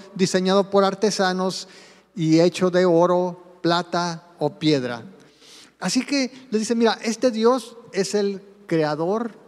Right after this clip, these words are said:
este Dios es el sustentador y este Dios es el salvador". Él quiere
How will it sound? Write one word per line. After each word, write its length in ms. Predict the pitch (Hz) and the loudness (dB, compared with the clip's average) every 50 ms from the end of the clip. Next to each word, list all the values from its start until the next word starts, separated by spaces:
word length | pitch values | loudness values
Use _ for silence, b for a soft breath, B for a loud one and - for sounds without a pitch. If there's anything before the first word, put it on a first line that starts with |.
| - b b b b b b | -20 b b b b b b
este 180 | 190 175 - 208 | -8 -2 0 2
Dios 300 | 202 202 196 - - - - | 2 2 2 0 -4 -8 -8
es 180 | 185 170 - 202 | -8 -6 -4 -4
el 100 | 190 170 | -6 -6
sustentador 800 | - 190 170 - - 165 156 143 156 147 147 156 180 214 220 - B B B B B B B _ | -6 -10 -8 -6 -6 -6 -4 -4 -4 -4 -2 -2 -2 -4 -4 -6 B B B B B B B _
y 100 | 170 175 | -6 -4
este 200 | 160 - 180 165 | -4 -4 -4 -2
Dios 240 | 160 175 165 - - | -2 -4 -4 -6 -10
es 160 | 170 165 - | -10 -8 -6
el 140 | 190 180 165 | -6 -6 -6
salvador". 640 | - 190 185 190 180 185 185 190 220 254 254 196 B B B B | -6 -6 -6 -4 -4 -4 -4 -2 -2 -4 -4 -6 B B B B
Él 220 | - 196 220 220 196 | -2 -2 -2 -2 -6
quiere 560 | - - 214 226 220 202 190 202 208 196 | -10 -6 -2 0 2 2 2 0 -2 -4